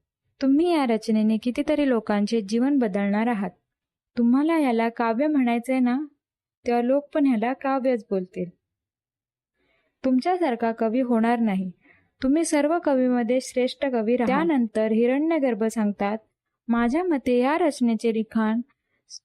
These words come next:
श्री गणेशांनी केले पाहिजे, कारण त्यांनाच असे काव्य व्यवस्थितपणे लिहिता येईल." त्यानंतर भगवान गणेश येतात. व्यास त्यांना आदरपूर्वक नमस्कार करतात व बसण्याची विनंती करतात.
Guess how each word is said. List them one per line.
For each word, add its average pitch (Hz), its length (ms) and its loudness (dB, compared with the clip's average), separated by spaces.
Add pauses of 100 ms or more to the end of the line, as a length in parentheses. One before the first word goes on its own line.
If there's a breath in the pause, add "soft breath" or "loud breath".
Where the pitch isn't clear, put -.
श्री 330 260 -2
गणेशांनी 233 640 0
केले 302 320 0
पाहिजे, 190 400 -4 (600 loud breath)
कारण 254 360 0
त्यांनाच 262 420 0
असे 285 240 -2
काव्य 240 440 -2
व्यवस्थितपणे 254 840 -2
लिहिता 294 320 0
येईल." 185 200 -4 (680 soft breath)
त्यानंतर 262 520 0
भगवान 226 440 0
गणेश 233 340 0
येतात. 185 260 -4 (480)
व्यास 269 360 -2
त्यांना 226 340 0
आदरपूर्वक 233 840 -2
नमस्कार 240 560 0
करतात 196 400 -6 (840)
व 277 120 2
बसण्याची 233 600 0
विनंती 254 460 0
करतात. 185 320 -4